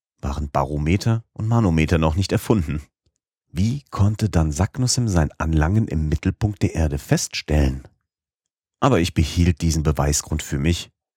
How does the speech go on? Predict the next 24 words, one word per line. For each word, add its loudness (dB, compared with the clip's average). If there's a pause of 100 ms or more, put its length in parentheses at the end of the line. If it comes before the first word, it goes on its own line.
(160)
und 0
wartete -2
die -8
Ereignisse -10
ab. -10 (1500)
Der -2
übrige 2
Teil 6
des 0
Tages 2
verfloss -2
in -6
Berechnungen 0 (160)
und -6
Unterhaltungen. 0 (1160)
Ich -6
war 0
stets 0
mit -2
dem -4
Professor -2
Liedenbrock -2
gleicher 2
Ansicht 0